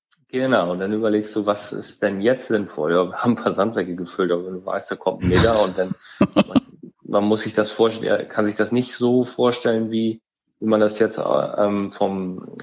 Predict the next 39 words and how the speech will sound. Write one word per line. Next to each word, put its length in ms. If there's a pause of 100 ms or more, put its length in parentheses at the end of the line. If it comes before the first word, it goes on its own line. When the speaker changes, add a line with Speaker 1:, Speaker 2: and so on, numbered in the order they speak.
Speaker 1:
vom 220
Festland 460
oder 180
von, 560
von 280
Überflutungsgebieten 960
kennt, 300
wo 100
denn 140
das 180
Wasser 300
so 120
langsam 440
ankommt. 400 (460)
Hier 160
ist 120
ja 100
auch 120
immer 160
noch 160
der 140
Orkan 420
mit 140
dabei. 280 (240)
Speaker 2:
Mhm. 380 (1400)
Speaker 1:
Das, 260
äh, 240
das 280
Seegang, 360
denn 160
das 220
richtig, 340
das 240
richtig 220
war 100
los 320
dann, 160
ne? 160 (280)
Speaker 2:
Mhm. 380